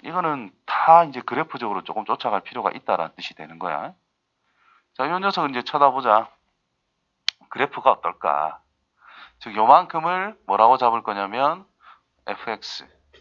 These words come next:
자, 요걸 보고, 어, Y는 K 이렇게 두면 된다는 거야.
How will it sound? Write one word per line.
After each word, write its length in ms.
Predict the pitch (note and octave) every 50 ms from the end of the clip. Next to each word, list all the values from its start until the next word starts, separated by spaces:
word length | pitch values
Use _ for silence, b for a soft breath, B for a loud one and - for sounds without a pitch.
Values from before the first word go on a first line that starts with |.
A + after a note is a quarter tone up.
| _ _ _ _ _ _ _ _ _ _ _ _ B B B B B B B B B B B B B B B _ _ _
자, 120 | A2+ A2 B2
요걸 320 | C#3+ D#3+ D#3 F3+ F3+ E3
보고, 380 | D#3 F#3 E3+ D#3 D#3+ D#3+ D#3 - -
어, 160 | B2 B2+ B2
Y는 460 | B2+ C#3 C#3+ D3 C#3+ C#3 C3+ C3+ C3+
K 320 | - - D3+ C#3+ D3 D3 C3+
이렇게 360 | A#2+ A#2+ A#2+ A#2+ - - G2+
두면 240 | - A#2+ A2 F#2 E2+
된다는 400 | F#2+ F2+ E2+ E2+ D#2 - D2+ D2
거야. 180 | - - -